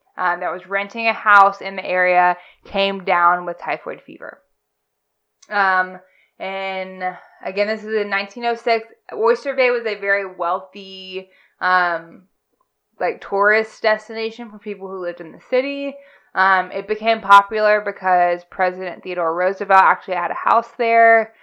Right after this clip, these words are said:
And the reason that Anthony Bourdain was on the documentary is because I guess he was, like, a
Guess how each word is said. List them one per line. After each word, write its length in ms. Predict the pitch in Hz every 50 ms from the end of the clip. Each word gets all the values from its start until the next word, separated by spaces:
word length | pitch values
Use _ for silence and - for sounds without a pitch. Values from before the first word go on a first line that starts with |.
| _ _ _ _ _ _
And 560 | - 196 190 190 185 180 180 180 175 180 180 180
the 80 | 180
reason 280 | 180 196 208 202 202 202
that 140 | 190 - -
Anthony 360 | 190 190 - - 190 185 180
Bourdain 600 | 175 185 175 170 - 196 190 185 190 196 196 196 190
was 160 | 185 185 -
on 240 | 131 170 170 170 170
the 80 | 165
documentary 720 | - 165 147 - - 190 196 214 220 226 220 214 214 208
is 160 | 202 190 180
because 260 | _ - - 185 175 -
I 120 | 160 226
guess 280 | - 175 175 180 175 -
he 380 | - - 180 175 165 165 156
was, 200 | 151 156 165 165
like, 260 | 160 147 147 147 -
a 380 | 160 151 147 131 110 104 - 165